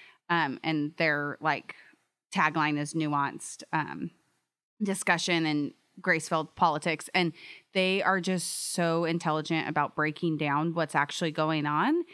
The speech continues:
And they do give their opinions, um, but it's a lot of, like, "Okay, so this is going on in Syria. This is the background ten years ago in Syria. This is what you need to know. Now go ahead and form your own opinion." But,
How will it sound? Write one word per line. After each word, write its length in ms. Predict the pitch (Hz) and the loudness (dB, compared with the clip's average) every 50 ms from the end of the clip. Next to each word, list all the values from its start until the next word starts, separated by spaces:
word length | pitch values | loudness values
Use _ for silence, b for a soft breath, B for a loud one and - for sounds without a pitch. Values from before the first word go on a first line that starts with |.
| b b b b b - | b b b b b 0
And 420 | 202 202 202 202 196 196 196 196 - - | 2 4 4 4 4 4 2 -2 -4 -2
they 160 | 180 202 190 | 0 0 0
do 300 | 185 - - 220 233 247 | 0 0 2 2 2 2
give 220 | 220 214 208 185 175 | 2 2 0 2 2
their 180 | 175 165 170 | 2 2 2
opinions, 600 | 165 - - 170 165 175 190 214 254 262 247 - - - | 0 0 -2 -2 0 0 0 2 0 0 -2 -4 -4 0
um, 460 | 180 180 170 160 135 127 82 65 - - _ _ _ _ | 2 2 2 2 0 -4 -8 -10 -14 -16 _ _ _ _
but 420 | - 202 180 160 139 - - - - _ _ | 0 2 2 2 0 -2 -6 -12 -20 _ _
it's 240 | - 180 180 175 - - | -2 -2 -2 -2 -2 -2
a 80 | - 180 | 0 0
lot 260 | 170 165 160 160 160 | 4 4 4 4 4
of, 140 | 160 151 175 | 2 -2 0
like, 240 | 156 139 139 - - | 0 -2 -2 0 -4
"Okay, 400 | 196 190 202 180 170 160 156 151 B B B B B B | -2 0 2 2 2 2 0 -2 B B B B B B
so 240 | B - 202 190 180 | B -2 0 0 2
this 240 | 156 180 185 175 - | 2 0 -2 -2 -2
is 60 | - | -2
going 240 | - 196 180 180 175 | 0 2 2 4 4
on 100 | 165 165 | 4 2
in 100 | 165 156 | 2 0
Syria. 380 | 151 - 160 147 143 135 127 147 - | -2 -2 -2 -2 -2 -2 -4 -4 0
This 180 | 196 196 196 - | -2 0 0 0
is 140 | 196 180 | -2 -2
the 100 | 170 180 | -2 0
background 640 | 160 175 165 160 - - 180 165 160 156 156 156 147 | 4 4 4 4 4 4 4 4 6 4 2 0 0
ten 200 | - 208 180 170 | 0 0 2 2
years 220 | 165 170 160 151 - | 2 2 0 0 0
ago 120 | - 165 | 0 0
in 120 | 160 156 156 | 2 2 0
Syria. 480 | - 170 160 156 156 156 156 151 151 151 - | -2 -2 -2 0 0 0 0 0 -2 -2 -4
This 200 | 170 160 - 165 | -6 -4 -4 -6
is 80 | 160 160 | -6 -6
what 160 | 151 - - | -6 -4 -2
you 60 | 160 | -2
need 140 | 151 147 147 | -2 -2 -4
to 100 | - 180 | -4 -2
know. 380 | 196 196 190 185 180 175 175 b b b b b b b - | 2 2 4 4 4 2 0 b b b b b b b -2
Now 480 | 170 165 156 156 151 147 147 151 156 - _ _ _ _ _ _ _ _ _ _ _ - | 4 6 6 6 6 4 0 -2 -6 -10 _ _ _ _ _ _ _ _ _ _ _ 0
go 120 | 185 165 165 | 2 2 2
ahead 260 | 170 170 160 156 147 | 2 2 0 0 2
and 160 | 156 156 147 | 0 0 0
form 300 | - - 165 147 147 151 | 0 0 0 2 2 0
your 180 | 143 143 139 - | 0 0 0 0
own 160 | 151 147 139 | 0 0 0
opinion." 680 | 143 143 - 240 269 247 190 165 151 147 147 160 170 - | -2 0 2 2 2 4 4 4 4 2 2 0 -2 0
But, 300 | - 170 151 - - - | 2 2 2 0 -4 -12